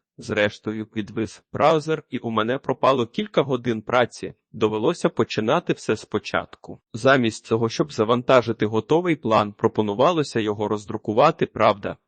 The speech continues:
В моєму випадку на друк він виводився в маленькому розмірі.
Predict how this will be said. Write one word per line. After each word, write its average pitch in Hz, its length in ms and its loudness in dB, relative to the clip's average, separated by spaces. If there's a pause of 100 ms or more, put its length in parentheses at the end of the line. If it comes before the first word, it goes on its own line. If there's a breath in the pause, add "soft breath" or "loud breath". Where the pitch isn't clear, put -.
(180)
В 110 100 -14
моєму 135 440 2
випадку 107 480 -2
на 101 120 -2
друк 113 320 -4
він 117 240 -2
виводився 104 600 0
в 95 100 -16
маленькому 113 600 0
розмірі. 104 540 -6